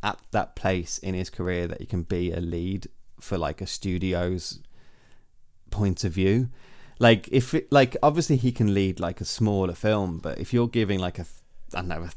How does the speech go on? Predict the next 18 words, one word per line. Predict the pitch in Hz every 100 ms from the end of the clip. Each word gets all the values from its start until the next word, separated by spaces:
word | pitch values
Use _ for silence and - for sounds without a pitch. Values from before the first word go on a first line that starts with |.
| -
two | - 120 117
hundred | 95 117 104 95 87 87
million | 113 113 143 120 107 98
dollar | 101 98
film, | - 104 101 - - - - - -
I | 104
don't | 117 117
really | 117 110
think | - 104 92 - -
studios | - 101 95 78 95
have | -
considered | - 87 - 92 90
him | 87 87
a | 87
good | 90 87
enough | 87 82
lead | 90 95 98
yet. | 101 98 - -